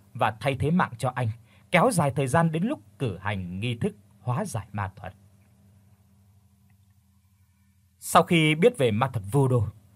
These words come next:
đã sát hại nhóm bạn của mình, cụ thể hơn là ma thuật gương đen đã và đang tìm cách phá giải nó, Văn và Phát bắt đầu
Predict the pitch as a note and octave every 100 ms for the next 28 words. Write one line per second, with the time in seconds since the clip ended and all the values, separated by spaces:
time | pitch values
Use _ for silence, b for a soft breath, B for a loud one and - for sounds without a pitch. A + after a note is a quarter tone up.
0 | _ G3+ E3+ A3 - - - A#2+ F3 F#3+
1 | - G#2 F#2+ F#2 _ _ b b - F#3+
2 | D3+ A#2 F#3 E3+ B2+ C#3 F3 - - C#3+
3 | F#3+ F#3 F#3+ E3 _ _ _ - D#3 G#3
4 | A3+ b - A#2+ A2+ A#2+ F3 C3+ B2 F#2
5 | E3+ - - D3+ E3+ A2+ - A2 G3+ -
6 | _ _ _ _ b b b b B2+ E3
7 | D#3 C3+ B2 - G3+ B3+ _ _ - -
8 | D3+ A#2+